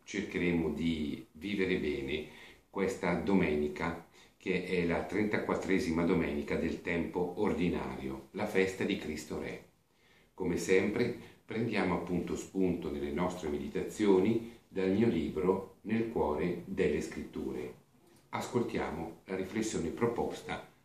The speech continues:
per questa domenica, la domenica di Cristo Re. Cristo Re al vaglio dell'amore. Se analizziamo le attese che l'uomo contemporaneo ha nei confronti del sacerdote,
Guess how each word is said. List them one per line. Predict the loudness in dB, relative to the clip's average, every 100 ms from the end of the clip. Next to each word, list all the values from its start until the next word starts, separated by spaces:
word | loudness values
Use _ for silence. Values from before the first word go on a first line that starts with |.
| _
per | -2 -2
questa | -2 -8 -8 -8 -8 -10
domenica, | -2 2 2 0 -6 -8 -10 -12 -16 -20 -12
la | -8
domenica | -4 -2 0 0 0 -2 -4
di | -8 -6
Cristo | -6 -8 -8 -8 -8
Re. | -8 -12 -20 -20 _ _ _ _ _ _ _ _ _ _
Cristo | -2 0 0 2 4
Re | 6 4 2 -4 -18 _
al | -2 0
vaglio | 2 2 2 2 2 0 -10
dell'amore. | -10 -4 -2 -2 -2 -4 -8 -12 -14 -20 _ _ _ _ _ _ _ _ _ _ _
Se | -4 2
analizziamo | 4 4 4 4 6 6 6
le | 4
attese | 0 2 2 2 -2
che | 0
l'uomo | 2 4 4 4
contemporaneo | 2 2 0 0 0 2 2 2 0
ha | 0 0 0 -4
nei | -6 -6
confronti | -2 -2 2 4 4 2
del | -2
sacerdote, | -2 -4 -2 -2 -2 -4 -4 -6 -12